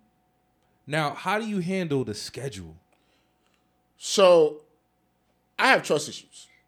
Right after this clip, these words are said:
Speaker 1: Yeah.
Speaker 2: Right? I don't trust much of anybody. Um, even though we have a contract and everything, people break contracts, people do dubious things. So, I'm a babysitter.
Speaker 1: Pull up.
Speaker 2: I pull up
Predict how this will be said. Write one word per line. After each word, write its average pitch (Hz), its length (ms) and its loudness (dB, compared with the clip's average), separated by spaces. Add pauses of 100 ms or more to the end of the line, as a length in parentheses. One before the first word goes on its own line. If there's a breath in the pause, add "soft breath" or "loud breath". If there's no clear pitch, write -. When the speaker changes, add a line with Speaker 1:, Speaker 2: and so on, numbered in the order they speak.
Speaker 1:
Yeah. 104 220 -8 (260)
Speaker 2:
Right? 127 280 0 (200)
I 131 100 -4
don't 139 280 -4
trust - 360 -8 (360)
much 113 160 -18
of 131 60 -6
anybody. 113 440 -4 (120)
Um, 120 640 -6
even 147 200 -2
though 147 120 2
we 135 80 2
have 139 120 2
a 120 40 -8
contract 135 440 -8
and 123 80 -12
everything, 117 260 -10
people 123 200 -14
break 120 200 -8
contracts, 110 440 -10
people 113 240 -12
do 110 360 -12 (260 soft breath)
dubious 107 280 -14
things. - 360 -18 (500)
So, 127 680 0 (880)
I'm 135 320 2
a 120 40 -8
babysitter. 156 480 -4 (1300)
Speaker 1:
Pull 120 200 -8
up. - 140 -8 (160)
Speaker 2:
I 123 120 -2
pull 127 240 -4
up 90 140 -12